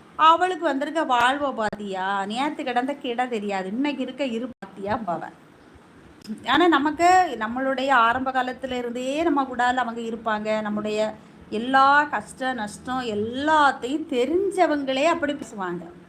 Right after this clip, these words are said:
இதுதான் நாட்டு நடப்பு. நம்மளும் இவங்க கூடால தான் ஒத்து வாழ்ந்து போகணும்.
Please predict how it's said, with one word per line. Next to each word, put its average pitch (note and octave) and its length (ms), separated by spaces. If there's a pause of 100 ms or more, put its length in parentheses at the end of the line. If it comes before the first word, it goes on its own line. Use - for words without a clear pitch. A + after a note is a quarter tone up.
(560)
இதுதான் C4+ 560
நாட்டு A#3+ 460
நடப்பு. C4 440 (1500)
நம்மளும் D#4+ 480
இவங்க D#4 340
கூடால C#4 600
தான் E4 340
ஒத்து C4 380
வாழ்ந்து B3+ 420
போகணும். C4+ 580